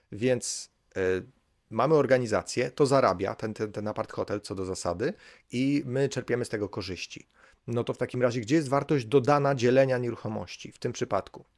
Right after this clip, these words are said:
Jest w tym, że próg wejścia jest dużo niższy, czyli nie musimy kupować całego hotelu, możemy kupić tylko pokój w hotelu. Próg wejścia jest niższy.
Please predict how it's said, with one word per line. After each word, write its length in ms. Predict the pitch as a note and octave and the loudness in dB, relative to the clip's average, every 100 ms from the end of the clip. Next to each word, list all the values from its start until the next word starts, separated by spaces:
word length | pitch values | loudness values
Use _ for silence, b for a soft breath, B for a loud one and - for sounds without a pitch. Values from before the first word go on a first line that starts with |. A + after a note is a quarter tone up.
| _ _ _ _ G#2+ | _ _ _ _ 0
Jest 300 | B2+ C#3 - | 2 2 -4
w 80 | |
tym, 440 | - G#3 C3+ B2+ D3 _ _ - | 6 8 8 4 -8 _ _ -8
że 480 | G2+ B2 B2+ B2+ - - | 0 2 2 0 -6 2
próg 260 | E3 D3 | 2 4
wejścia 360 | C3 D3+ - C3+ | 4 4 4 0
jest 140 | A#2 | 0
dużo 200 | A#2+ B2 | -4 -4
niższy, 440 | A#2+ G#2+ - - - _ | -4 -4 -6 -10 -14 _
czyli 160 | - G#2 | -8 -4
nie 60 | |
musimy 320 | B2 B2+ D#3+ C#3 | -2 0 0 0
kupować 480 | A2+ A#2+ A2 - | 0 0 0 -2
całego 340 | - A2+ A2 G#2 | -4 0 0 -2
hotelu, 540 | - G2+ F#2+ F#2 C#3+ | -6 -4 0 0 0
możemy 320 | D#3+ C3+ B2+ | -2 -2 -4
kupić 420 | B2+ B2+ A#2+ - _ _ _ _ | -4 -6 -6 -10 _ _ _ _
tylko 360 | A#2 G#2+ A2 | -4 0 0
pokój 500 | G#2+ - G2+ F2 G#2+ | 0 0 -2 -2 -4
w 60 | A2 | -2
hotelu. 420 | - E3 A2+ F2+ - _ _ _ _ _ _ _ _ _ | 0 2 2 0 -8 _ _ _ _ _ _ _ _ _
Próg 240 | - C3+ C3 - | -4 -4 -6 -16
wejścia 480 | D3 G#2 G#2 - | -4 -2 -2 -4
jest 160 | F#2+ - | -8 -8
niższy. 280 | F2+ - | -12 -12